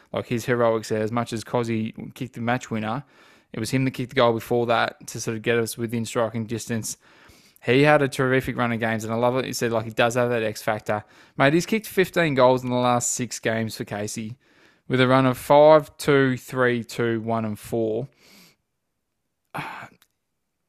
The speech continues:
Structurally, he can, he, he's, like, when he's off, he's completely off. Like, he's non-existent, and I, I un-, absolutely understand that. I just think that his experience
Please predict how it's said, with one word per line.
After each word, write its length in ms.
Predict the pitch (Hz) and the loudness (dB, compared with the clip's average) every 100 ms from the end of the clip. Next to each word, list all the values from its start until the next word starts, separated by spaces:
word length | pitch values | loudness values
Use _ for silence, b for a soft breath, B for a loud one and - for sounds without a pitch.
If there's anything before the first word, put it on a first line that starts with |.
| _ _ _ _ - | _ _ _ _ -12
Structurally, 880 | - - 170 - 214 185 160 127 - _ | -10 -2 -2 2 4 6 4 2 -6 _
he 220 | 143 139 143 | -4 -2 0
can, 480 | 147 139 131 120 b b b b b b | 0 0 -2 -4 b b b b b b
he, 180 | 143 - | -8 -6
he's, 280 | 147 135 - | -6 -6 -8
like, 280 | - 139 127 | -6 -6 0
when 100 | 147 | 2
he's 160 | 160 143 | 2 2
off, 300 | 127 120 - | 0 0 -2
he's 160 | 113 | -6
completely 520 | - 117 - 113 110 | -6 -12 -4 -4 -2
off. 280 | 101 - - | -6 -8 -8
Like, 100 | 113 | -6
he's 220 | 127 113 | -4 -4
non-existent, 800 | 123 127 123 117 101 104 - 107 | -2 0 0 -2 -4 -8 -8 -10
and 100 | 120 | -4
I, 220 | 120 120 113 - | 0 0 -2 -6
I 280 | 120 120 117 _ _ - | -4 -4 -4 _ _ -6
un-, 340 | 135 131 120 _ - | -4 -4 -8 _ -8
absolutely 560 | 139 139 - 123 113 | -4 -2 -2 -4 -4
understand 480 | 110 107 - 107 104 | -6 -8 -8 -8 -8
that. 220 | 101 104 b b b b b b _ _ | -8 -12 b b b b b b _ _
I 220 | 135 156 - - - | 0 0 -4 -20 -10
just 240 | 156 151 | -8 -4
think 240 | 135 127 | -2 -2
that 300 | - 113 - _ | 0 0 -2 _
his 200 | 131 120 | -10 -8
experience 840 | 120 - 123 127 139 139 127 - | -8 -8 -4 0 0 -2 -4 -8